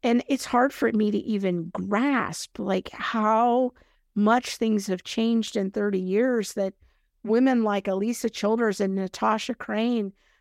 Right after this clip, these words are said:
have grown large enough platforms that they're headlining their own multi-city apologetics tour,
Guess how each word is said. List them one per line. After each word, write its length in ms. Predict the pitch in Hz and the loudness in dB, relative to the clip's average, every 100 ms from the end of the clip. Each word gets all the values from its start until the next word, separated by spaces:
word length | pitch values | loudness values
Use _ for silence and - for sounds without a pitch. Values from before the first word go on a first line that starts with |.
| _ | _
have 280 | 214 202 208 | -2 -2 -4
grown 400 | 202 220 220 208 | 0 2 4 2
large 460 | 196 202 277 285 | 2 4 2 2
enough 420 | 269 220 202 - _ _ _ _ _ | 0 0 -2 -10 _ _ _ _ _
platforms 800 | 233 233 349 - 233 214 208 202 | 2 2 2 -2 -2 0 0 -2
that 160 | 220 214 | -4 0
they're 260 | 247 247 | 2 2
headlining 640 | 220 247 294 240 226 214 208 | 2 0 2 0 0 -2 -4
their 200 | 208 208 | -2 0
own 200 | 214 208 | 2 2
multi-city 720 | 233 - 202 - 233 220 196 | 2 2 0 2 0 0 -2
apologetics 880 | - 208 202 202 214 254 415 - | -2 0 0 0 2 2 0 -6
tour, 420 | - 220 202 180 | -8 -4 -2 -2